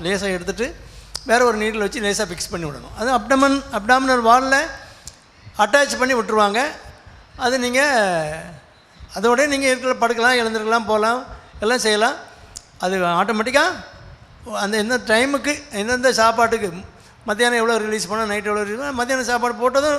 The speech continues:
blood sugar will start rising. ஒரு பத்து யூனி-, பத்து, பத்து பாயிண்ட், இருபது பாயிண்ட், முப்பது பாயிண்ட் கூடும்போது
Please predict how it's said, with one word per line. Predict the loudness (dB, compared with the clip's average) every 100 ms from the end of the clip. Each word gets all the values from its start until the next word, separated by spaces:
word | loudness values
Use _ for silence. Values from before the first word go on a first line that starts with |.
| 0
blood | -2 0
sugar | 0 0 -2 -8 -20 -20 -6
will | -6 0
start | 4 4 4
rising. | 2 2 -2 -6 -12 -20 -20 -20 -20 -20 -20 -20 -20 -20 -6
ஒரு | -2
பத்து | 0 0 0
யூனி-, | 0 -2 -2
பத்து, | -2 0 0 0 -4 -16 -20 -20 _ -20 -20 -16 -8
பத்து | -6 -2
பாயிண்ட், | 0 0
இருபது | 2 2 2
பாயிண்ட், | 0 0
முப்பது | -2 -2
பாயிண்ட் | -2 -2 -2
கூடும்போது | -2 2 4